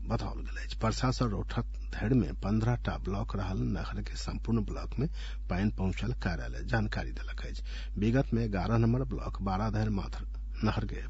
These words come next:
पानि अबैत छल। कार्यालय नहर के सरसफाई के संगे प्राविधिक निर्माणक अपने स्रोत साधन सँ केने छल। मरम्मत संभार भारतीय पक्ष सँ कयल गेल कार्यालय प्रमुख मनोर-, मनोरंजन कुमार सिंह जानकारी देलनि।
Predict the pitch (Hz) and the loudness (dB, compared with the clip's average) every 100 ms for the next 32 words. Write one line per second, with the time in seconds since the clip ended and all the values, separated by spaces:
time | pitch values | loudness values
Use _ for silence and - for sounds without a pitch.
0 | - - - - - - - 101 - - | -4 -2 -4 -6 -6 -2 0 0 -2 -2
1 | - - - - - - 120 131 143 165 | -2 -6 -6 -6 -4 0 4 6 6 6
2 | 123 101 131 135 - 98 - 101 98 110 | 6 6 4 2 0 -2 -2 -2 -2 -2
3 | 117 117 127 - 104 - 101 104 117 92 | -2 2 2 2 -2 -2 -2 2 2 0
4 | - 87 - - - 113 - 101 - 78 | -2 -4 -4 -2 0 0 0 -2 -2 -4
5 | 92 98 - - 110 185 - - 101 - | -2 -2 -4 -4 -4 -4 -4 -4 -4 -6
6 | - - - 113 127 117 - 85 101 101 | -6 -4 2 4 6 4 0 -2 -2 -2
7 | 95 92 110 107 - 92 - - - 85 | -2 -2 -2 -2 -4 -4 -4 -4 -4 -4
8 | 76 82 101 165 - - 64 - 101 87 | -4 -4 -2 -2 -2 -2 -4 -6 -4 -2
9 | 120 - 139 - - - 98 104 107 107 | -2 0 -2 -2 -6 -2 4 6 6 4
10 | 107 - - - - - 117 120 107 110 | 2 -2 -6 -6 -4 4 8 10 10 10
11 | 117 139 139 98 85 - - - 113 107 | 10 8 6 4 2 0 2 6 8 8
12 | 143 113 98 87 - - - - - | 4 4 2 2 -2 -4 -4 -6 -4